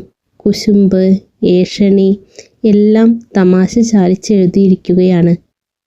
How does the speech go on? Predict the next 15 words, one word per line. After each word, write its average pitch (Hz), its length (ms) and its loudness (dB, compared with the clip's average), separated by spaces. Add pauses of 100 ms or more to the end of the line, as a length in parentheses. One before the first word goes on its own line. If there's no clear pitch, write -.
(720)
ദാരിദ്ര്യവും 247 880 2 (260)
കഷ്ടപ്പാടും 214 920 0
സ്ത്രീകൾ 202 640 -2 (140)
എങ്ങനെയാണ് 202 720 2 (120)
നേരിടുന്നതെന്ന് 202 1000 2 (440)
ഈ 240 140 2
പുസ്തകം 196 640 -2 (220)
സൂക്ഷിച്ചു 220 600 -2
നോക്കിയാൽ 202 580 0 (120)
കാണാം. 180 420 -2 (880)
ഇതിലെ 233 380 2 (180)
ആട് 202 340 2 (160)
സ്ത്രീത്വത്തിൻ്റെ 214 1000 -2 (160)
പ്രതിച്ഛായയാണ്. 196 1040 0 (880)
നിശബ്ദമായി 233 880 2